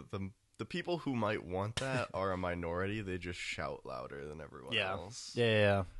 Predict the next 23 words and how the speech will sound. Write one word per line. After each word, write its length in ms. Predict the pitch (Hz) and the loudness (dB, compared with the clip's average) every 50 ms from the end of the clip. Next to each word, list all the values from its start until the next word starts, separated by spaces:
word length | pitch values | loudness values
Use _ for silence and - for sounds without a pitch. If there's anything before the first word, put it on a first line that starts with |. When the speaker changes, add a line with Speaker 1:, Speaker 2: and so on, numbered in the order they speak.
| - - - - | -12 -12 -10 -8
Speaker 1:
Like, 140 | - 95 87 | -6 -6 -2
they're 180 | 113 110 107 92 | 0 0 0 0
a 120 | 80 76 | 0 -2
huge 640 | 73 - - - - 139 147 143 135 123 120 113 98 107 | -4 -6 -10 -10 -6 -4 0 0 2 2 0 0 -2 0
minority, 600 | 107 101 104 101 104 101 98 92 85 82 78 76 | 0 2 2 2 2 2 2 2 0 -2 -4 -4
but 160 | 82 90 - | -6 -6 -6
they 80 | 101 | -6
just 200 | 92 85 90 - | -6 -6 -6 -8
shout 360 | - - - - 92 87 80 53 | -6 -6 -6 -4 -2 -2 -4 -4
really, 520 | 71 85 87 92 98 98 98 92 98 95 | -6 -6 -6 -4 -4 -4 -4 -4 -4 -6
really 360 | 87 80 92 92 92 87 87 85 | -6 -6 -4 -4 -4 -4 -4 -6
loud. 540 | 82 80 73 67 64 58 55 62 69 78 92 | -6 -6 -6 -6 -6 -8 -8 -8 -8 -8 -10
And 100 | 107 107 - - - 92 82 | -10 -12 -12 -12 -12 -10 -10
they 60 | 82 | -6
Speaker 2:
What 140 | 85 120 131 | 4 8 10
Speaker 1:
wanna 120 | 151 156 | 10 12
Speaker 2:
about, 400 | 156 151 147 143 139 135 - - - | 12 12 12 12 12 12 10 6 4
I 60 | 139 | 6
mean, 160 | 135 131 131 131 | 6 8 8 8
what 100 | 135 135 | 8 8
about 260 | 135 135 135 131 127 | 8 8 8 8 8
with 220 | 127 127 117 - - - - | 6 4 4 0 -8 -12 -8
the, 680 | 123 110 104 107 117 113 113 110 110 107 104 101 92 | -6 -4 2 8 10 10 12 12 12 10 10 8 6